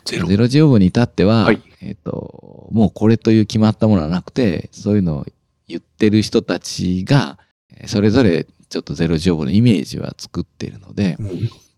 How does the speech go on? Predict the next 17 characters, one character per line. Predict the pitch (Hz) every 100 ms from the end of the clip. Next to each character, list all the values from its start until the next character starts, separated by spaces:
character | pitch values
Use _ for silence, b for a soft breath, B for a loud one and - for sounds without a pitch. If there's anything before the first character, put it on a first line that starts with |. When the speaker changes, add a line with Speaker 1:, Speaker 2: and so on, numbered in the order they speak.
| _
Speaker 2:
う | -
ん、 | 165
例 | 226 240 175
え |
ば、 | 147 156 101 67
え | 78
っ | 85 _
と、 | 82
ゼ | 90
ロ | 98 92
次 | 107
予 | 101
防 | 90 80 82
の | 71
一 | - - 92
つ | - 90
は、 | 90 98 202 131 -